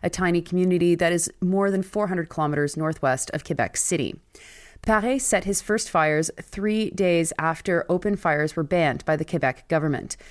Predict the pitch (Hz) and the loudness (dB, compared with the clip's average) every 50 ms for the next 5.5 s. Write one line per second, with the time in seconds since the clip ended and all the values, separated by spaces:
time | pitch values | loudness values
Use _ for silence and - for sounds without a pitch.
0 | - - - 190 185 180 - 185 170 170 165 135 - 185 175 175 160 143 - - | -20 -6 -2 -2 -2 0 2 2 4 4 4 4 2 2 2 2 0 0 -2 -4
1 | - - 160 143 139 139 - - 160 160 - - 151 147 135 131 143 - 156 143 | -4 0 2 2 2 2 0 -2 -2 -4 -2 -4 -2 -2 -2 -2 -4 -4 -4 0
2 | 151 165 165 170 165 - - - 67 - - - - - - - - - _ _ | 2 4 4 4 2 0 -2 -2 -2 -4 -6 -6 -10 -10 -12 -16 -20 -20 _ _
3 | 180 175 180 185 170 170 165 147 143 147 - - - 170 - - 165 - 165 151 | 0 2 2 2 0 2 2 2 4 2 2 0 -4 -4 -2 -2 -2 0 0 2
4 | 151 143 143 139 147 143 - - 151 156 170 170 143 113 76 - - - - - | 2 2 2 2 0 -2 0 -2 0 2 2 4 2 2 0 -2 -4 -4 -4 0
5 | 139 127 - - - 78 82 - - - | -2 -2 -2 -4 -6 -8 -8 -8 -10 -12